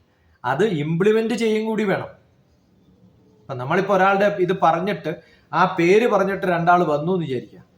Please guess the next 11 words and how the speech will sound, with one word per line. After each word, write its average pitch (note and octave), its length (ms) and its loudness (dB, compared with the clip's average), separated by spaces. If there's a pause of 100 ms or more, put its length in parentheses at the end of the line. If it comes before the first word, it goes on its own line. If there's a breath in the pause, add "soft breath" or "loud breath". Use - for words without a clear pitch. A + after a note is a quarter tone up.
(300)
അപ്പൊ D#3 180 0
മനസ്സിലാവും F#3+ 580 0
നിങ്ങൾ F3+ 240 -2
കുറച്ചും F3+ 400 -6
കൂടി F3+ 340 -2 (240 loud breath)
ബാക്കിയുള്ളവർക്ക് F#3 720 0
വേണ്ടി E3 240 -2
സഹായിക്കുന്ന E3 680 -4
ഒരു D#3+ 100 -8
മനുഷ്യനാണ് C#3 680 -8
എന്നുള്ളത്. - 260 -18